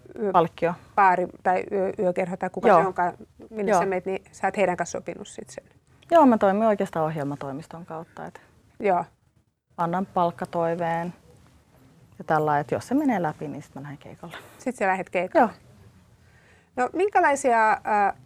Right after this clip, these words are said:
Speaker 1: i-, inhottavia ehdotuksia, äh, sitten miehiltä tulee, kun heillä, mm, heilläkin menee sekas tää, et mitä striptease-tanssia tekee ja mitä
Speaker 2: Yleensä,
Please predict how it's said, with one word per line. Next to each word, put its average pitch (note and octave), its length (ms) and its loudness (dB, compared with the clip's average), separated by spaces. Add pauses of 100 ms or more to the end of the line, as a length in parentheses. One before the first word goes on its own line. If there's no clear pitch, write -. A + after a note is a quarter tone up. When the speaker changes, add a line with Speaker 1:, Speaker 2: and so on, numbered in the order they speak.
(400)
Speaker 1:
i-, - 100 -10 (340)
inhottavia F#3 460 0
ehdotuksia, F#3 600 -4
äh, - 80 -6 (260)
sitten F#3+ 340 -4
miehiltä G3 300 -2
tulee, F#3 300 -2
kun E3 140 -6
heillä, F3+ 200 -4
mm, - 720 -20 (960)
heilläkin G3 420 -2
menee D#3+ 220 -6
sekas - 360 -6
tää, - 420 -6
et - 260 -10
mitä F#3+ 260 -6
striptease-tanssia - 1200 -6
tekee - 420 -10 (120)
ja F3 260 -8
mitä F3+ 280 -10
Speaker 2:
Yleensä, B3 260 8